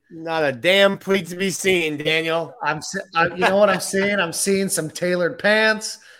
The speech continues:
Speaker 2: I'm not seeing any pleats. Uh,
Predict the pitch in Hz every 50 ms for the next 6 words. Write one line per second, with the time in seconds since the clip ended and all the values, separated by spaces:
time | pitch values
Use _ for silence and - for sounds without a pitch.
0 | _ _ _ - 151 151 156 143 143 143 - - 170 165 160 156 151 147 147 143
1 | - - - 190 208 220 233 247 247 247 - - - - _ _ _ _ _ _
2 | _ 147 147 143 135 135 139 151